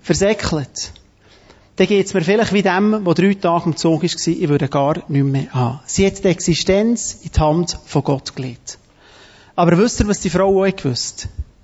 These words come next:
Sie hat gewusst, dass Gott die beste Bank ist.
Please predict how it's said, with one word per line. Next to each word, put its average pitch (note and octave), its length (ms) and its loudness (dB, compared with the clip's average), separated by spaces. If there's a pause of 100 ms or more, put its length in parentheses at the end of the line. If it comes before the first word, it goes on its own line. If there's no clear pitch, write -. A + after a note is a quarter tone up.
(760)
Sie A#3+ 180 2
hat G3+ 100 0
gewusst, G#3+ 360 0
dass D#3+ 200 -4
Gott G3+ 380 0
die F#3 60 4
beste E3+ 400 0
Bank B2+ 400 -2
ist. - 280 -8